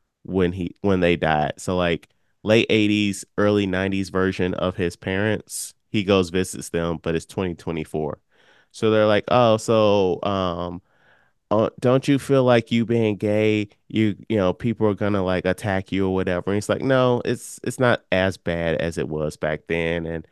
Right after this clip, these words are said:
no, A-, aids is a thing, but it's not a thing." So he's, like, explaining, like, how the world is now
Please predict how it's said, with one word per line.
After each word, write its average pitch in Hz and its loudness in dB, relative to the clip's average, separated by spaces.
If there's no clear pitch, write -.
no, 95 0
A-, 98 0
aids 123 2
is 120 -2
a 101 2
thing, 92 -2
but 90 -2
it's 90 -6
not 80 -4
a 80 -4
thing." 82 -6
So 98 -2
he's, 104 0
like, 101 2
explaining, 92 -4
like, 82 -6
how 82 -4
the 78 -8
world 78 -4
is 76 -6
now 78 -6